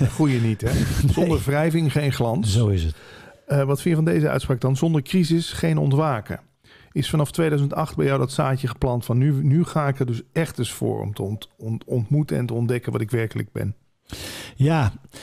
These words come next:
Speaker 2: terwijl ik dacht tot tweeduizend acht dat ik daar al aardig mee bezig was.
Speaker 1: Ja.
Speaker 2: Dus ik had wel het, echt het idee dat ik goed bezig was.
Speaker 1: Ja.
Speaker 2: Ik, ik werkte bij een club wat erg over bewustzijn ging. En ik was, nou, in de vaart der volkeren.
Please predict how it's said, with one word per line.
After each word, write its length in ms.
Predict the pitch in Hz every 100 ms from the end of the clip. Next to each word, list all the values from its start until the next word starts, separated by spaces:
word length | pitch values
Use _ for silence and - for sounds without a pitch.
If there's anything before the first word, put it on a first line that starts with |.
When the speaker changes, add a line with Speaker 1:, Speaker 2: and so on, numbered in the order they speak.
| - - - _
Speaker 2:
terwijl 360 | - 147 156 170
ik 160 | 117
dacht 360 | 190 - - -
tot 160 | 131
tweeduizend 420 | - 123 117 101 117
acht 140 | 101
dat 140 | 123
ik 80 | 127
daar 140 | 131 127
al 160 | 135
aardig 220 | 143 151
mee 100 | 139
bezig 260 | 156 180 160
was. 100 | 123
Speaker 1:
Ja. 440 | 139 160 107 - _ _ _
Speaker 2:
Dus 160 | 110
ik 100 | 110
had 160 | 120 98
wel 140 | 104
het, 100 | 104
echt 200 | 101 104
het 100 | 123
idee 280 | 131 127 131
dat 140 | 131 131
ik 80 |
goed 180 | - 160
bezig 260 | 175 202 131
was. 140 | 107
Speaker 1:
Ja. 180 | 110 104 123
Speaker 2:
Ik, 100 | 110
ik 180 | 98 104
werkte 200 | 107 98
bij 120 | 95 92
een 120 | 90
club 300 | 135 147 -
wat 160 | 123 120
erg 260 | - 123
over 180 | 127 117
bewustzijn 480 | 117 135 - 120 107
ging. 340 | 120 131 127
En 180 | 104 82
ik 100 | 85
was, 160 | - -
nou, 300 | 104 92 92
in 60 |
de 100 | 98
vaart 200 | 95 101
der 80 | 92
volkeren. 480 | 92 135 - 139